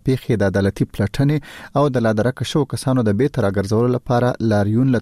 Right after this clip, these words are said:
تربته، ا، د ډسمبر په شپږمه پیل شو. له اسلام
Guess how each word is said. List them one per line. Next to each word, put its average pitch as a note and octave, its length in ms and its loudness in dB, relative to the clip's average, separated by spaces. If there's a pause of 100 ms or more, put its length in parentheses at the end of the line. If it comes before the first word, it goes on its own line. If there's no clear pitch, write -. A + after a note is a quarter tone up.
(100)
تربته، A#2+ 440 0
ا، - 680 -4
د - 20 -2 (140)
ډسمبر A2+ 360 0 (100)
په A2+ 140 0
شپږمه A2 420 0
پیل - 220 -6
شو. A2 100 0 (160)
له A#2 140 0
اسلام B2 200 0